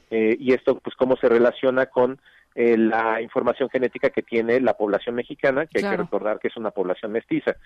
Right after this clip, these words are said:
Speaker 1: donde aproximadamente el cincuenta por ciento de la información que tenemos fue herena-, heredada de nuestros ancestros indígenas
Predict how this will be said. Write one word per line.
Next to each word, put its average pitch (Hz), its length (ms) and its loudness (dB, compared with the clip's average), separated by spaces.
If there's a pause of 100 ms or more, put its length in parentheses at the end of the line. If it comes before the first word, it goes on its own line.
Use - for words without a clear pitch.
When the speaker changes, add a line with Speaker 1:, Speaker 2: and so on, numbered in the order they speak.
(260)
Speaker 1:
donde 101 420 0
aproximadamente 120 720 0
el 113 100 -2
cincuenta 110 420 -2
por - 180 -2
ciento 113 240 -4
de 104 60 0
la 104 40 0
información 107 600 -4
que - 120 -6
tenemos 117 420 -2
fue 104 120 0
herena-, 104 320 -4
heredada 113 480 2
de 95 80 -12
nuestros 92 340 -12
ancestros 120 520 -2
indígenas 139 480 -4